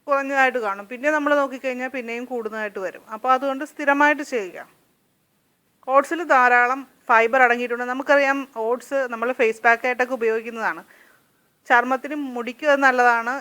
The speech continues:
ഇത് നമ്മൾ കഴിക്കുന്നതിലൂടെ അത്തരം ഗുണങ്ങൾ നമുക്ക് കിട്ടുന്നുണ്ട്. ഫൈബർ അടങ്ങിയ ഫുഡ് എല്ലാം തന്നെ വിശപ്പിനെ കുറയ്ക്കുന്നതാണ്. അതുകൊണ്ട് തന്നെ ഓട്സ് കഴിക്കുമ്പോൾ കുറേ നേരത്തേക്ക് നമുക്ക് ഒരു വയറ് നിറഞ്ഞ ഫീൽ ഉണ്ടാകും. അതുകൊണ്ട് തന്നെ എനിക്ക് ഓട്സ് ഇഷ്ടമാണ് കഴിക്കാൻ.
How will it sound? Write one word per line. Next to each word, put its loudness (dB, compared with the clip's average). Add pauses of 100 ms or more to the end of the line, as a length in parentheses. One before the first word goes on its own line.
ഇത് -4 (220)
നമ്മൾ -8 (400)
കഴിക്കുന്നതിലൂടെ 0 (540)
അത്തരം -4
ഗുണങ്ങൾ -2 (120)
നമുക്ക് -6
കിട്ടുന്നുണ്ട്. -8 (960)
ഫൈബർ 6
അടങ്ങിയ 0 (120)
ഫുഡ് -2
എല്ലാം 4 (100)
തന്നെ -4 (140)
വിശപ്പിനെ -8 (100)
കുറയ്ക്കുന്നതാണ്. -2 (140)
അതുകൊണ്ട് -8
തന്നെ -8 (100)
ഓട്സ് -6
കഴിക്കുമ്പോൾ -6
കുറേ -6
നേരത്തേക്ക് -8
നമുക്ക് -8 (160)
ഒരു -8 (100)
വയറ് 2
നിറഞ്ഞ -8 (140)
ഫീൽ -8
ഉണ്ടാകും. -2 (100)
അതുകൊണ്ട് -8
തന്നെ -8 (680)
എനിക്ക് -2
ഓട്സ് 0
ഇഷ്ടമാണ് 4
കഴിക്കാൻ. 0